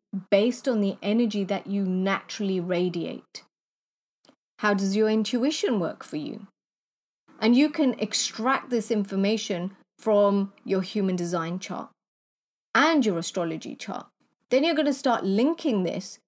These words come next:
to your current challenges with what you wish to manifest.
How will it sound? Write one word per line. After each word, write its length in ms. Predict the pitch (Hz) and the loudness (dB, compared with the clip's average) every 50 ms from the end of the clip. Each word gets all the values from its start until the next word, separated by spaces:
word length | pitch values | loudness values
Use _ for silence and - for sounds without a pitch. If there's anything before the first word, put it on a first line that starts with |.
| _ _ - | _ _ -4
to 80 | - 247 | 0 2
your 120 | 240 233 | 2 2
current 440 | 226 - - - 190 190 202 208 - | 2 -2 -4 -2 -2 0 0 -2 -4
challenges 560 | - - 277 285 311 294 254 208 180 165 180 | -4 -4 -2 -2 0 0 0 0 -2 -2 -2
with 120 | 180 190 180 | -2 -2 -2
what 240 | 180 180 185 - - | 0 -2 -2 -2 -2
you 140 | 196 196 | -4 -4
wish 240 | 175 175 175 - - - | -2 -4 -4 -6 -8 -8
to 80 | - | -6
manifest. 680 | 175 180 185 220 240 233 - - - 180 - - - | -4 -2 -2 -2 -2 -4 -6 -10 -12 -14 -16 -18 -20